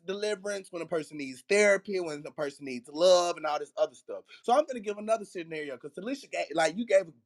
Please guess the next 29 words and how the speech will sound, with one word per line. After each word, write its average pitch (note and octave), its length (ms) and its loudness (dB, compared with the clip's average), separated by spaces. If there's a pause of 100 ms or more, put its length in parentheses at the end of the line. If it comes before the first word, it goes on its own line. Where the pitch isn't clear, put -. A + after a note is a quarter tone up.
good G3 400 2
nugget F3+ 320 2
on B2+ 160 -4
that C3+ 200 0
one. G#2+ 40 -20 (300)
Like, B2+ 220 0
that F3+ 160 6
was E3+ 140 -2
a C#3 40 -20
good D#3 240 -2
nugget. E3 320 0
So G3 100 -2
let A3 140 -6
me B3 80 -8
take G#3 200 -8
it F3+ 80 -12
deeper, A#3+ 380 -8 (720)
because E3+ 380 6 (240)
sometimes A#3+ 560 -2
I F3+ 80 -2
think, G3 320 -8 (1800)
and D#3+ 160 -2
I'm F#3+ 140 2
just F#3+ 220 -6
trying F3 200 4
to D3+ 40 -2
make D3+ 200 0
the C#3+ 60 -2
distinction C3 640 4